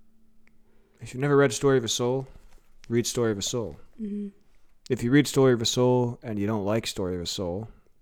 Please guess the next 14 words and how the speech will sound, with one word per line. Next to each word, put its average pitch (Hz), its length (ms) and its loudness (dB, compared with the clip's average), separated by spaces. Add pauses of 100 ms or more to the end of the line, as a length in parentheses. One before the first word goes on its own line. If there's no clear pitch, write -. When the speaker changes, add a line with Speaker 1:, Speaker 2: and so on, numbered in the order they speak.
Speaker 1:
that's - 180 -8
okay. 90 420 -6 (320)
Speaker 2:
Mm. 214 100 -8
Speaker 1:
A - 20 0
lot 131 200 4
of 90 60 -4
people - 260 -4
don't. 101 320 -8 (200)
Speaker 2:
Mm. 214 280 -12 (520)
Speaker 1:
Come 165 180 4
back 123 200 2
to 107 100 -2
it 80 80 -4
someday. 85 440 -8